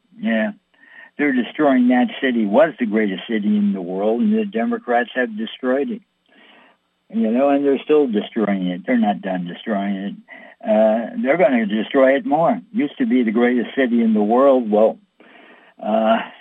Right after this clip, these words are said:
I don't know if it can hold on to that title anymore, considering what the Democrats have done to it. Uh, and the Republicans, they're in a, they, they, they, I think they take money,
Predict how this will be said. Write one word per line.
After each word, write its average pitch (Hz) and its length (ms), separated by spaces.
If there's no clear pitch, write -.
I 117 100
don't 139 180
know 151 160
if - 120
it 110 80
can 113 100
hold 127 260
on 135 220
to 117 120
that 107 260
title 104 300
anymore, 104 560
considering 107 600
what 98 180
the 98 80
Democrats 104 720
have - 180
done 110 240
to 95 180
it. 90 100
Uh, 139 720
and 214 140
the 196 40
Republicans, 123 880
they're 139 180
in 123 100
a, 104 200
they, 135 140
they, 135 240
they, 110 140
I 123 220
think 139 220
they 127 180
take 135 360
money, 104 500